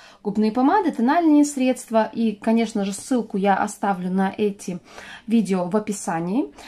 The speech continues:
Ну, а давайте сейчас перейдём к тем средствам, которые у меня ещё остались. Карандаши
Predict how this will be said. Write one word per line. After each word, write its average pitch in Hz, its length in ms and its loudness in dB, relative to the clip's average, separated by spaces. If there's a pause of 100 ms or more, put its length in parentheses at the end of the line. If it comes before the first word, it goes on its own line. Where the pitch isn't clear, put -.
(140)
Ну, 359 140 2
а - 20 2
давайте 269 300 4
сейчас 247 320 -4
перейдём 226 460 0
к - 120 -14
тем 220 280 0
средствам, 247 460 -2
которые 240 380 0
у 196 60 0
меня 196 260 2
ещё 220 500 -2
остались. 202 680 -2 (760)
Карандаши 285 880 4